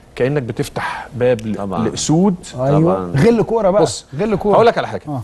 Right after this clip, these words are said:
Speaker 1: بعيدا عن المقارنات، لان انا ما بحطش مقارنات. ألفين وستة،
Speaker 3: مم.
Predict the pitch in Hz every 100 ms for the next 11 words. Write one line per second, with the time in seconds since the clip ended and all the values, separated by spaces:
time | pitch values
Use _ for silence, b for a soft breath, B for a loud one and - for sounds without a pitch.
0 | - 127 175 156 127 131 117 139 139 113
1 | 117 135 123 - - 117 107 95 87 113
2 | 151 220 175 160 - 180 - -